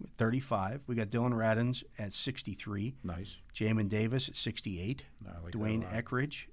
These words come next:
Speaker 1: at eighty-seven. Tyler Shelvin at ninety-three. That's our first time with a big
Speaker 2: Big, actually
Speaker 1: that
Speaker 2: investing
Speaker 1: early.
Speaker 2: in a guy,
Speaker 1: So we
Speaker 2: yeah.
Speaker 1: ended up with five picks in the top one hundred.
Speaker 2: That's nice.
Speaker 1: That's nice. Then we
Speaker 2: Yeah.
Speaker 1: had, so six picks in the top one twenty-eight because we took Trey Brown.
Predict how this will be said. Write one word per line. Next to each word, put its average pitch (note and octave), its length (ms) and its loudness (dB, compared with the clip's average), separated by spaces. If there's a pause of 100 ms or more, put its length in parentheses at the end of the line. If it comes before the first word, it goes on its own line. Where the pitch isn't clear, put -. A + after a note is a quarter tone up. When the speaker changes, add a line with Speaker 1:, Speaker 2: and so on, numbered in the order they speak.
(140)
Speaker 1:
at G#2+ 180 -4
eighty-seven. A#2 800 0 (640)
Tyler A#2 300 6
Shelvin B2 520 4
at - 100 -4
ninety-three. G#2+ 520 2
That's C#3+ 160 2
our - 80 2
first - 320 0
time A#2 140 2
with F#2 100 -2
a F2 80 -4 (180)
big G#2+ 200 -2 (380)
Speaker 2:
Big, G#2+ 380 2
actually A2 280 2
Speaker 1:
that G#2 60 4
Speaker 2:
investing A2+ 320 8
Speaker 1:
early. G#2+ 180 6
Speaker 2:
in F#2+ 60 2
a F2+ 80 0
guy, F2 280 -2
Speaker 1:
So F2+ 80 0
we F3 60 8
Speaker 2:
yeah. A3 40 10
Speaker 1:
ended G#3 140 12
up F#3+ 100 12
with C#3 180 6 (540)
five C#3 320 6
picks C#3+ 260 4
in A#2+ 60 2
the G#2 80 2
top A2+ 240 4
one G#2+ 140 0
hundred. F2+ 400 2
Speaker 2:
That's A2 260 0
nice. F#2 260 0
Speaker 1:
That's A#2 200 0
nice. G2+ 320 -2
Then B2+ 100 4
we D3 100 8
Speaker 2:
Yeah. C#3 200 8
Speaker 1:
had, A2+ 100 -2
so B2+ 160 2
six F#3+ 300 4
picks C#3+ 260 4
in B2 60 4
the A2+ 60 2
top A#2+ 220 6
one A#2 140 6
twenty-eight A2+ 500 4
because G#2 220 -4
we G#2 60 -2
took - 180 -6
Trey A2 240 0
Brown. A2 540 6